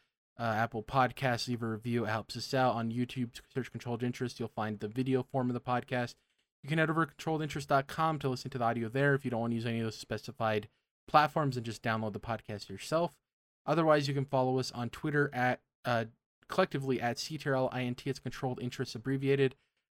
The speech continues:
You can follow Dom at Obi Dom Kenobi. The O in Obi is the number zero, not the letter O. And I am at Jared Weich, J E R R A D W Y C H E. And we'll catch you guys for episode two fifty-one. We're back to the grind of talking about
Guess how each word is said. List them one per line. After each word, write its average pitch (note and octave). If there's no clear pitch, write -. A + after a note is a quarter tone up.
You C3
can C#3
follow B2
Dom C#3+
at C3+
Obi C3+
Dom B2
Kenobi. C#3
The B2+
O B2+
in A#2+
Obi A#2+
is A#2
the A#2
number A#2
zero, A2+
not A2
the A2+
letter G2+
O. C#3+
And A#2
I A#2
am A2+
at G#2+
Jared A2
Weich, C#3
J C#3
E A#2+
R G#2+
R A#2
A E3
D A#2+
W D3+
Y A2
C -
H A#2
E. A2+
And A#2+
we'll A#2
catch D3+
you C#3
guys C#3
for C#3
episode C3
two D3+
fifty-one. C3+
We're A2+
back B2
to C3+
the A#2
grind A#2+
of -
talking B2
about A#2